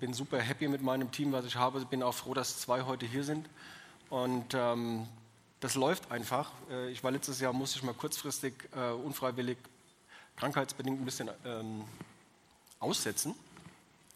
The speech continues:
Und das war irgendwie für mich ganz entspannt, äh, zu-, oder gut zu wissen, dass die meisten Dinge einfach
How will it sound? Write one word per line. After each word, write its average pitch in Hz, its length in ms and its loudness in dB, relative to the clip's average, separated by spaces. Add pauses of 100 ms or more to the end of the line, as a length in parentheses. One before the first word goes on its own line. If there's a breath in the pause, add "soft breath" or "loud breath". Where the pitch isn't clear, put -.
(840 loud breath)
Und 139 60 6
das 131 120 4
war 135 120 8
irgendwie 151 300 2
für 135 100 2
mich 147 180 4
ganz 135 180 2
entspannt, 139 460 0 (380)
äh, 131 160 -2
zu-, 143 100 -2
oder 131 140 2
gut 160 180 0
zu 127 160 0
wissen, 135 220 0
dass 120 300 -2 (180)
die 123 100 0
meisten 120 400 2
Dinge 127 240 0
einfach 123 320 -2